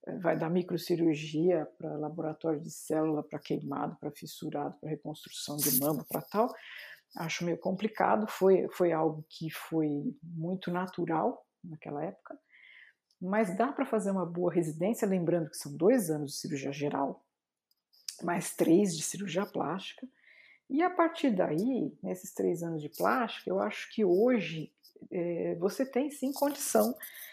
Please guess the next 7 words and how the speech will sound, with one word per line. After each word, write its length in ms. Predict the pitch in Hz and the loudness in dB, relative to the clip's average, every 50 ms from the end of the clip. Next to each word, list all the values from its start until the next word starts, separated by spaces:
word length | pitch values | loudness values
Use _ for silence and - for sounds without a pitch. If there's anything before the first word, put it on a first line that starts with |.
| - - - - | -18 -20 -14 -8
de 140 | - 202 214 | -4 -4 -2
se, 140 | 226 - 254 | 0 0 0
se 340 | - - - - - - 247 | 0 0 0 -2 0 2 2
especializar 960 | 254 - - - 294 294 294 - 294 277 311 311 262 190 180 190 202 214 233 | 2 0 0 0 0 0 4 6 6 8 8 8 8 8 8 8 8 8 8
e 60 | 262 | 6
achar, 560 | 262 269 262 - - - - 240 254 262 269 262 - - - - - - - | 6 4 4 2 2 4 6 6 6 6 2 0 -4 -10 -16 -16 -10 -4 0
ah, 680 | 208 214 214 214 214 208 208 208 208 - - - - | 0 2 2 2 2 2 2 2 0 -2 -4 -6 -8